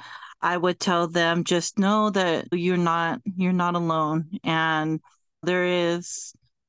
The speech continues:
those that care about you. I know there's a lot of people that don't know how to help those, but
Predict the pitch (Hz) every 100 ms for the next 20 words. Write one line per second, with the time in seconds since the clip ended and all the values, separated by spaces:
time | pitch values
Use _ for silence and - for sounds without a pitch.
0 | - 170 185 185 185 170 170 156 113 -
1 | - 180 170 165 156 170 175 170 175 165
2 | 165 170 165 - 190 - 175 151 151 170
3 | 175 170 170 - 180 175 170 165 170 160
4 | - - 170 165 165 147 147 185 180 -
5 | _ 170 180 180 196 180 175 175